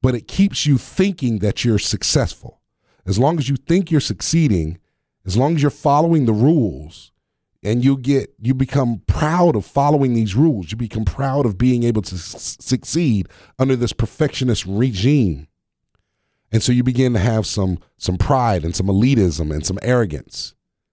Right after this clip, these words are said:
The truth is, eventually you just get burnt out.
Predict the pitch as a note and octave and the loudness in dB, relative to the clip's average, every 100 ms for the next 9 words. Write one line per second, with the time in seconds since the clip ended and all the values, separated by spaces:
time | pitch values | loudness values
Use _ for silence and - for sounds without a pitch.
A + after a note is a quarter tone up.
0 | _ _ _ _ _ _ _ _ _ _ | _ _ _ _ _ _ _ _ _ _
1 | _ _ _ _ _ _ _ _ _ _ | _ _ _ _ _ _ _ _ _ _
2 | F#2+ G2 - E3+ D3 C#3+ G#2 G2 C3+ B2 | -8 -2 0 2 2 0 0 -2 -2 -2
3 | A#2 G#2 F#2+ G2 G#2+ D2+ F#2 F2+ D2+ | -2 -2 -2 -4 -4 -2 -4 -2 -6